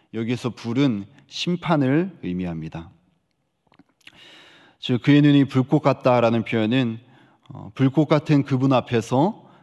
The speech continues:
만물은 벌거벗은 것처럼 모든 죄악들이 다 드러나게 될 것이며, 또한 심판을 피할 수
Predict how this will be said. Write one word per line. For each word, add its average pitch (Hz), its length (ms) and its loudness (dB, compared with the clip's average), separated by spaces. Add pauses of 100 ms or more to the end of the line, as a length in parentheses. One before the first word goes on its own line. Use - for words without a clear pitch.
만물은 139 720 2 (340)
벌거벗은 135 600 2
것처럼 120 580 -2 (300)
모든 151 420 4
죄악들이 117 460 -2
다 - 180 -6
드러나게 120 400 -4
될 104 140 -6
것이며, 110 680 -6 (260)
또한 123 200 0
심판을 160 540 0
피할 139 280 -2
수 135 420 -8